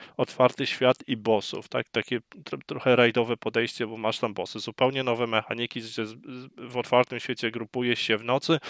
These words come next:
i zaczynasz polować na, na dużych potworów. Tak jak, nie wiem, w, w czasie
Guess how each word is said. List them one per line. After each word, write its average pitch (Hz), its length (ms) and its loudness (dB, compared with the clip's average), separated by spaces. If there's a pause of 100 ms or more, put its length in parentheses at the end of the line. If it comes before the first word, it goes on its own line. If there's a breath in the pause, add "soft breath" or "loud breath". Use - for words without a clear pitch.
(180 loud breath)
i 120 80 -6
zaczynasz 120 420 0
polować 117 500 0
na, 113 240 0
na 113 140 -2
dużych 113 300 -6
potworów. - 600 0 (320 loud breath)
Tak 147 220 10
jak, 170 180 4
nie 135 120 0
wiem, 127 180 -4
w, - 60 -16
w 135 140 -12
czasie 123 440 2